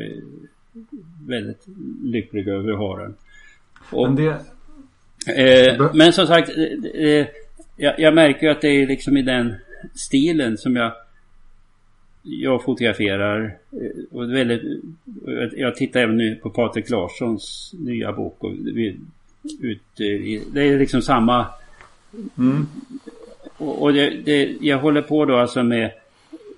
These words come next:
Speaker 1: Eh, antingen så är titeln Ordning och reda, eller, och, och då betyder det ordning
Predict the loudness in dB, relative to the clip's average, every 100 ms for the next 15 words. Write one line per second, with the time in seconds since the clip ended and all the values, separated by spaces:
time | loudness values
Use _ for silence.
0 | -20 -20 _ _ -6 -2 -2 -4 -6 -12
1 | _ _ _ -20 _ _ _ _ _ _
2 | _ _ _ -20 -20 _ _ -2 -2 4
3 | 6 6 4 2 -2 0 0 0 -2 -10
4 | _ -20 -20 _ _ 0 0 0 -2 -2
5 | -4 _ -4 -2 0 -2 0 -2 -2 -4
6 | -6 -10 -8 -6 -4 -6 -6 -4 -4 -4
7 | -4 -4 -4 -6